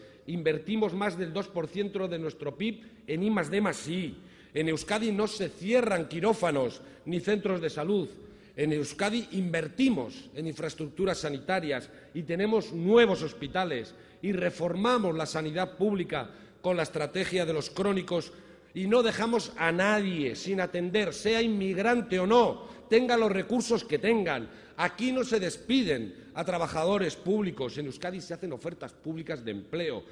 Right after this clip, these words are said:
Aquí no hay centros educativos sin luz ni calefacción, ni existe el deterioro preocupante de la educación pública que se está dando en otros lugares de España. En Euskadi estamos implantando la educación trilingüe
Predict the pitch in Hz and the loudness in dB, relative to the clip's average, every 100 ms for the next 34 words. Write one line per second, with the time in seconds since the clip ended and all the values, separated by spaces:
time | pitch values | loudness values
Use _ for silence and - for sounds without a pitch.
0 | - - - 143 196 214 220 - 214 202 | -20 -14 -8 -6 -2 0 0 0 -2 -2
1 | 170 170 143 139 131 208 185 123 - - | -4 -6 -6 -8 -6 -4 -2 -4 -8 -18
2 | - - - 135 131 180 240 175 160 160 | -20 -16 -8 -6 0 2 2 2 -2 -4
3 | 147 135 120 165 220 202 156 139 214 208 | -4 -6 -8 -2 0 0 -2 -4 -6 -6
4 | 214 185 170 147 185 214 202 165 135 123 | -4 -4 -4 -2 0 0 -2 -6 -6 -2
5 | 196 214 139 117 - - - 143 165 151 | 0 0 -2 -4 -6 -20 -10 0 2 0
6 | 143 135 170 190 - 202 208 165 139 123 | -2 -6 -2 -2 0 0 0 -4 -6 -8
7 | 131 185 185 196 196 175 190 175 151 131 | -6 -2 0 0 0 -2 -2 -2 -4 -4
8 | 175 175 - - - - 123 - - 220 | -4 -4 -8 -20 -20 -6 -6 -2 2 4
9 | 185 120 85 - - 147 147 139 - 202 | 4 0 -4 -14 -6 -4 -2 -4 -2 -2
10 | 214 - - - - 131 - 220 214 147 | -2 -6 -14 -16 -10 -8 0 0 2 -2
11 | - 165 151 160 156 147 190 202 208 185 | -4 -8 -6 -4 -4 -4 -2 0 0 0
12 | 147 127 - 208 220 - 131 127 208 214 | -2 -6 -2 0 0 -2 -2 0 2 2
13 | 170 131 110 | 2 0 -2